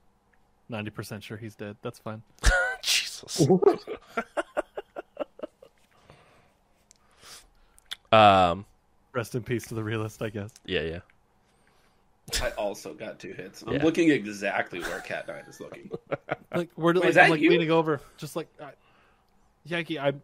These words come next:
Speaker 1: looking for the, the Tiny.
Speaker 3: That's what I was looking for. I
Speaker 1: Oh.
Speaker 3: thought you were
Speaker 1: Well, did you, did you try Sakugo?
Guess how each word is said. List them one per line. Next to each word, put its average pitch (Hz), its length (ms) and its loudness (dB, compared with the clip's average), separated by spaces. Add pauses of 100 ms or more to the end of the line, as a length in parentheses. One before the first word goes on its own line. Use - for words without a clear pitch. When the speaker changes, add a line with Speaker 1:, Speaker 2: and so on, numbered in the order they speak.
Speaker 1:
looking 147 300 -6
for 131 240 -4
the, 120 260 -8 (100)
the 123 100 -10
Tiny. 143 360 -8 (680)
Speaker 3:
That's 101 220 -10
what 107 100 -10
I 98 120 -2
was 92 200 -10
looking 90 220 -18
for. - 280 -20 (220)
I 156 140 -6
Speaker 1:
Oh. 123 80 -4
Speaker 3:
thought - 140 -12
you 85 120 -20
were 85 160 -16 (300)
Speaker 1:
Well, 135 100 -2
did 156 220 -4
you, 160 80 2
did 139 260 -6
you 147 60 -4
try 170 180 -2
Sakugo? 160 480 -4